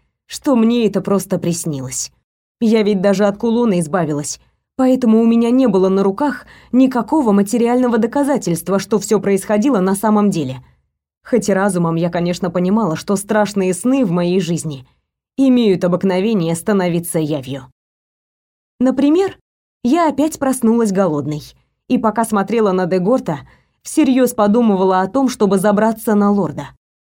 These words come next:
Потрогать его, понюхать. Да, да, я уже и о таком думаю. Лизнуть, возможно.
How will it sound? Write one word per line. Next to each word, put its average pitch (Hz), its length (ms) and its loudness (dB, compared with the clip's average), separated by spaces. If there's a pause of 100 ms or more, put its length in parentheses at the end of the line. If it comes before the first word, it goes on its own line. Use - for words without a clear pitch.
(140)
Потрогать 208 640 0
его, 196 340 0 (560)
понюхать. 220 880 0 (480)
Да, 220 460 0
да, 220 260 0
я 190 200 2
уже 202 240 2
и 233 60 2
о 214 120 2
таком 233 420 0
думаю. 147 480 -2 (580)
Лизнуть, 247 680 2
возможно. 202 760 0